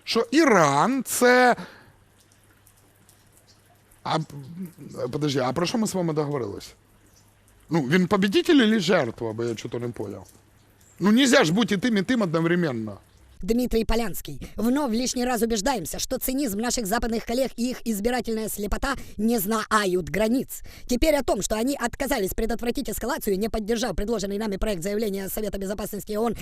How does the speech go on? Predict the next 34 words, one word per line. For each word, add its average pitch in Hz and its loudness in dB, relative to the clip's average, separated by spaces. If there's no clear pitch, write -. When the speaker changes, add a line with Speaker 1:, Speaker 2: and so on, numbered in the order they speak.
Speaker 2:
для 220 0
прессы 247 -2
с 202 -4
обсуждением 214 -2
израильского 208 -4
удара 208 -2
по 208 -4
иранскому 202 -6
консульству, 180 -6
они 254 0
и 208 -6
не 220 0
вспоминают. 220 -2
Как - -2
и 262 -4
в 214 -6
случае 302 -2
с - -6
началом 285 0
нашей 240 -2
С 202 -6
В 190 -6
О 190 -4
на 185 -4
Украине. 202 -2
История 233 0
для 180 -2
них 254 -2
начинается 240 -4
только 262 0
с - -4
иранского 220 -4
ответного 180 -6
удара. 233 -2